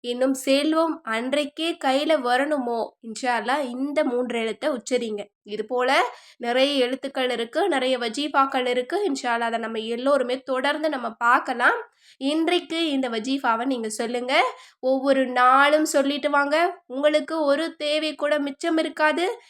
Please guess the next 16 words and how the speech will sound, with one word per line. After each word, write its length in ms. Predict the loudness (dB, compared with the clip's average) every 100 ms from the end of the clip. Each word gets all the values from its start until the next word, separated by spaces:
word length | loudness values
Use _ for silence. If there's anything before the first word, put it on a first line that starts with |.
| _ -6
இன்னும் 360 | 0 4 4 2 -4 _ _ _ _ -6
செல்வம் 640 | 4 6 6 4 4 2 -8 -2
பரக்கத்தா 680 | 2 4 2 2 -2 2 2 2
வரும். 260 | 0 -4 -8 -10
எப்படி 400 | -6 -4 0 0 0 -2
தரையை 460 | -2 0 2 0 -2 -4 _
பிளந்து 460 | -6 0 2 4 4
கொண்டு 380 | 4 4 4 4
நமக்கு 380 | 2 2 -2 0 0 -2 _ _ -4
பரக்கத்து 480 | 0 2 0 -2 -2
கொடுக்குமா. 500 | 0 0 0 -6 -8 _ _
எனவே 300 | -10 -6 -4
இன்ஷா 320 | -4 -2 0
அல்லாஹ், 280 | 2 0 0
சொல்லி 280 | 2 2 2
பாருங்க. 400 | 6 6 6 0